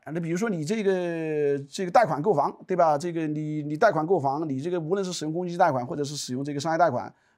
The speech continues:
比如说你这个贷款期如果二十年，那么这个随着你比如你偿还了十年之后，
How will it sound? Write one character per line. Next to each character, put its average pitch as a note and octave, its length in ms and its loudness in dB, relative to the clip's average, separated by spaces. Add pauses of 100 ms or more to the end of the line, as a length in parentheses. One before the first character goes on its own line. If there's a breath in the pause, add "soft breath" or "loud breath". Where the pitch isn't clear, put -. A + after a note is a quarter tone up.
比 B2+ 80 -4
如 D3 60 0
说 F3+ 120 -2
你 C#3+ 80 -2
这 D3 60 -2
个 E3+ 40 -4
贷 F3 160 4
款 C#3 140 -2
期 - 140 -8
如 D#3+ 60 -6
果 D#3 80 0
二 F3 120 2
十 C3 100 -6
年， C3 240 -6 (380)
那 G3+ 160 0
么 F#3 200 0
这 G#3 220 -6
个 F#3 80 2
随 F#3+ 180 2
着 G#3+ 120 2
你 G#3 100 -2
比 G#3 80 2
如 G3 60 2
你 F#3 80 -2
偿 D3+ 200 -2
还 F3+ 80 6
了 G#3+ 80 2
十 - 140 -2
年 G#3 160 0
之 - 60 2
后， A3+ 240 2